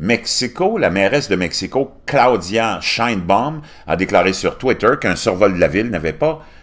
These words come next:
euh, signalé de dommages. Donc, tremblement de terre dans la ville de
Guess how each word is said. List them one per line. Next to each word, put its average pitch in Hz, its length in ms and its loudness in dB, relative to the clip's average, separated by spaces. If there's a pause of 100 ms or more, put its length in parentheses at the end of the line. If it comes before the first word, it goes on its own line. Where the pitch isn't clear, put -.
(360)
euh, 85 80 -2
signalé 87 500 -4
de 110 300 -2
dommages. 82 880 -2
Donc, 98 300 -2 (360)
tremblement 117 600 2
de - 120 -14
terre 143 300 -2 (140)
dans 110 240 0
la 90 160 2
ville 131 460 -6 (440)
de 98 320 2